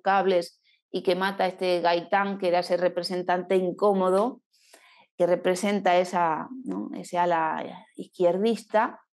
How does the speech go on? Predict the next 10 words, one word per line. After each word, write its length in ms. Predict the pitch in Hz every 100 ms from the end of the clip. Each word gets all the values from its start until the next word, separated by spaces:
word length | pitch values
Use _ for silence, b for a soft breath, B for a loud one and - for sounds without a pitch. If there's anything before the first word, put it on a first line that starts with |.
| b b b -
sino 280 | - 185
que 100 | 196
parece 360 | 196 190 196 226
que 60 | 208
ese 180 | 220
fue 200 | 214 208
un 840 | 220 226 202 214 214 180 165 160 165
cabeza 380 | 185 180 202 226
de 100 | 202
turco 720 | 196 220 196 196 196 196 262